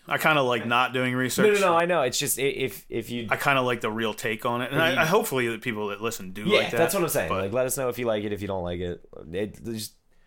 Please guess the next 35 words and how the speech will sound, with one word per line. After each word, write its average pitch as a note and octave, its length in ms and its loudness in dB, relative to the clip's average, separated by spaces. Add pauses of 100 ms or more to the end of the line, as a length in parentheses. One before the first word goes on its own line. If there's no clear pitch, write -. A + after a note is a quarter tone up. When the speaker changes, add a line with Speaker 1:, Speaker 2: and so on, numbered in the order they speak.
Speaker 2:
we're, F3 260 -2
we're, F#3+ 380 -2
we G3 140 -2
kinda A3 260 0
went C#3 260 2
into B2 200 0
this D3+ 300 0
literally A#2 540 0
just G#2+ 240 -4
recording G#2 460 -2
a F#2 60 -6
conversation. F2+ 760 -4
Speaker 1:
Yeah, F#3+ 140 4
look, F3+ 260 2
Speaker 2:
So E3 140 6
if C#3 100 0
that's F#3 220 8
Speaker 1:
I - 20 2
Speaker 2:
what F#3+ 120 0
you F3 140 0
like, B2 280 2
then A#2 140 -2
we'll A2 100 -4
keep A2 200 -6
doing G2 220 -4
it. - 100 -18
Speaker 1:
I E3+ 220 2
don't, G3+ 340 2 (840)
I D3+ 120 6
don't B3+ 100 6
want A3 140 4
anybody E3+ 280 4
to A#2+ 60 -2
think C#3 280 0
that A#2+ 240 0